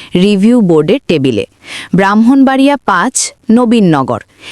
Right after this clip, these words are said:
এখানে সাতজন মনোনয়ন বঞ্চিত প্রার্থী একসাথে মঞ্চে উঠে যে শক্তি দেখালেন, সেটা সরাসরি পৌঁছে গেছে দলের উচ্চ পর্যায়ে। কর্মীদের আবেগ, ত্যাগ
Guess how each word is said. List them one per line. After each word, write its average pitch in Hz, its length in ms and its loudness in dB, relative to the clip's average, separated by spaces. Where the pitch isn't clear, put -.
এখানে 262 380 0
সাতজন 196 580 0
মনোনয়ন 196 640 2
বঞ্চিত 190 440 0
প্রার্থী 175 640 -2
একসাথে 226 600 -2
মঞ্চে 190 480 2
উঠে 208 300 0
যে 208 180 0
শক্তি - 460 -4
দেখালেন, 175 680 -2
সেটা 233 360 -2
সরাসরি 202 640 -2
পৌঁছে 180 440 -2
গেছে 220 420 -2
দলের 185 360 0
উচ্চ 233 260 -2
পর্যায়ে। 226 480 -4
কর্মীদের 214 460 2
আবেগ, 175 440 -2
ত্যাগ 180 380 -2